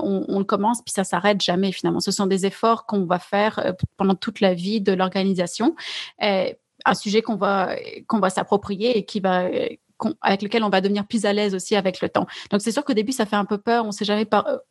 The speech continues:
par quel bout le prendre. Euh, mais, euh, c'est aussi des, un muscle à travailler. Et puis, au bout d'un moment, les,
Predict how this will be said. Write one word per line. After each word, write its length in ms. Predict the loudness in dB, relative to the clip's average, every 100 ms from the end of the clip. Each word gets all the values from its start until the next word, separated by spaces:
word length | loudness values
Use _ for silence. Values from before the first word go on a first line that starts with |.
| _
par 160 | -2 0
quel 160 | -2
bout 300 | 0 0 -2 _
le 140 | 0 0
prendre. 500 | 0 0 2 0 -4 -14 -16 -12 -2
Euh, 280 | 0 0 -2 -2
mais, 480 | -2 0 2 2 2
euh, 80 | 0
c'est 140 | 0
aussi 180 | -2 0
des, 100 | 0
un 120 | 0
muscle 360 | 2 0 -2 -4 -2
à 60 |
travailler. 640 | -2 0 0 0 0 0 0
Et 80 |
puis, 180 | -2 -4
au 40 | -2
bout 120 | 0
d'un 80 | 2
moment, 240 | 2 2
les, 380 | 2 0 0